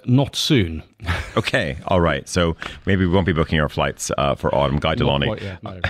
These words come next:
Speaker 2: <laughs> our correspondent in, uh, Ljubljana, thanks, uh, very much for that. Uh, just, uh,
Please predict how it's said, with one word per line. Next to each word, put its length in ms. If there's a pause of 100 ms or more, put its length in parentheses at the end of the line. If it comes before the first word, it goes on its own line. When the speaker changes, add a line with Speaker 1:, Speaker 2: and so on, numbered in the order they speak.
Speaker 2:
<laughs> 200
our 100
correspondent 640
in, 180
uh, 100
Ljubljana, 560
thanks, 360
uh, 200
very 380
much 280
for 100
that. 200 (320)
Uh, 140
just, 320
uh, 180